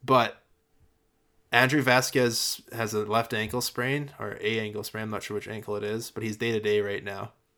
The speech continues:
He's a lefty. So is Matt Gage. Outside of Tim Meza, those two are your lefties.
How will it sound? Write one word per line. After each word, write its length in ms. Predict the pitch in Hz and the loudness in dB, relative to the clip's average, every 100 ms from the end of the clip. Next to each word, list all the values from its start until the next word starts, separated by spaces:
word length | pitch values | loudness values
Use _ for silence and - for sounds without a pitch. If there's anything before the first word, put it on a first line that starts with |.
| _ _ _ _ _ _ _ _ _ _ - | _ _ _ _ _ _ _ _ _ _ -4
He's 220 | 123 123 | 0 2
a 60 | |
lefty. 500 | 117 113 - - 113 _ _ _ _ - | 4 4 2 -12 -14 _ _ _ _ -14
So 220 | - 117 | -2 0
is 140 | 113 | 0
Matt 280 | 117 110 107 | 0 0 0
Gage. 580 | 110 98 - - - - _ _ _ _ _ _ _ _ _ _ - | -2 -4 -4 -10 -14 -14 _ _ _ _ _ _ _ _ _ _ -6
Outside 400 | 117 - - 117 | -6 -4 -2 0
of 140 | 113 - | 0 -2
Tim 240 | 120 110 | -6 -4
Meza, 500 | 110 123 127 147 151 | -2 -2 0 0 0
those 260 | 107 101 - | -2 -2 -2
two 160 | 113 | -4
are 20 | 104 | -2
your 200 | 104 104 | -2 -2
lefties. 680 | 107 - 131 151 - - | -4 -4 -4 -4 -4 -8